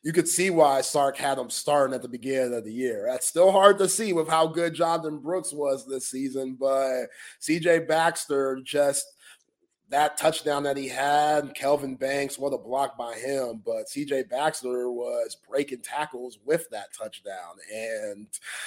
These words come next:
again, you just see this running back room. It's ridiculous how deep it is. Like, we were very worried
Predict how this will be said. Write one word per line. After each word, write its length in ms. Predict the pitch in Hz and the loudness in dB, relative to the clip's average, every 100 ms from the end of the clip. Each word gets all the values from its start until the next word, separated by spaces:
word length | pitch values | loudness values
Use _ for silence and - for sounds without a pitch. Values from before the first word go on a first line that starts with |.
| - - | -14 -10
again, 380 | 120 160 165 131 | -2 6 6 6
you 80 | 127 | 2
just 400 | 151 147 - - | 6 6 6 0
see 180 | 151 | 0
this 260 | 139 131 - | 0 -2 -2
running 340 | 123 135 131 | -2 0 0
back 260 | 127 127 120 | -2 -2 -2
room. 560 | 123 123 117 113 104 98 _ - | -4 -4 -4 -8 -12 -18 _ -8
It's 240 | 120 110 | -6 -6
ridiculous 920 | 123 117 135 139 110 90 85 - - - | -8 -2 -2 0 -6 -8 -6 -4 -4 -4
how 220 | 127 117 | -2 -2
deep 300 | 107 127 120 | -2 -6 -4
it 120 | 117 | -4
is. 240 | 127 113 | -2 -4
Like, 160 | 92 92 | -6 -8
we 100 | 123 | -2
were 180 | 139 131 | 0 0
very 380 | 127 147 143 135 | 2 4 4 2
worried 460 | 123 196 165 143 | 4 4 4 0